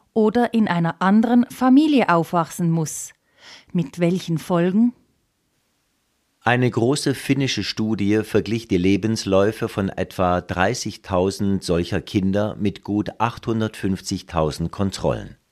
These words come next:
Speaker 2: Alle Kinder waren zwischen neunzehnhundertsechsundachtzig und zweitausend geboren worden. Das soziale Fortkommen und die Gesundheitsqualität im Erwachsenenalter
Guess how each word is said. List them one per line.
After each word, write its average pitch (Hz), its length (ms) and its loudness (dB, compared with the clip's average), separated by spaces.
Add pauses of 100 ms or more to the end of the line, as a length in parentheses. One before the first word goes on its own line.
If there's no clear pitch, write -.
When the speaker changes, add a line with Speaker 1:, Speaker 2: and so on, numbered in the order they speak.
(960)
Speaker 2:
Alle 131 240 2
Kinder 123 480 0
waren 85 260 2
zwischen 85 400 -4
neunzehnhundertsechsundachtzig 85 1600 -4
und 92 220 -4
zweitausend 82 880 -4
geboren 73 460 -4
worden. 65 320 -6 (760)
Das 101 200 -2
soziale 107 580 0
Fortkommen 120 760 -2
und 67 200 -10
die 71 80 -6
Gesundheitsqualität 98 1300 -2
im 92 140 -4
Erwachsenenalter 90 1120 -4